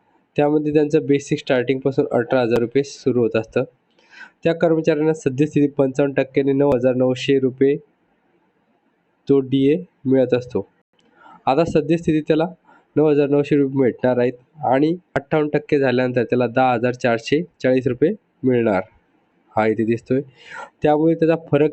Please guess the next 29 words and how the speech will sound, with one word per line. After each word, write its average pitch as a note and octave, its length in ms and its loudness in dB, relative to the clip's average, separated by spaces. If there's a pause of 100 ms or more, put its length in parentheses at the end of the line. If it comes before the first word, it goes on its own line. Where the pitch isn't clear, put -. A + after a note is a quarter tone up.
किती D#3 160 0
असणार D3+ 260 0
आहे, C#3+ 100 2
डिफरन्स C#3 640 -2
म्हणजेच C3 380 0
काय, D3 280 -2 (120)
त्याचा C3+ 200 0
इरेज C#3+ 540 0 (1120)
तर C#3+ 40 4
किती C#3+ 180 2
असणार C#3+ 220 0
आहे, D#3+ 80 2
पाचशे B2+ 400 -2
चाळीस A#2 260 0
रुपयाचा. G2+ 360 -2 (580)
म्हणजे B2+ 480 -2 (540)
पाचशे C3 300 -2
चाळीस C#3+ 300 0
रुपये C#3 200 0
त्याला C#3 180 2 (200)
एका C#3 340 0
महिन्याला D3 360 0
मिळणार. C3 520 0 (1040)
तर - 40 -4
तीन D3 260 0
महिने, D3+ 380 0 (960)
जुलै, C#3+ 400 2 (320)
ऑगस्ट, B2 640 -2
सप्टेंबर, B2+ 440 0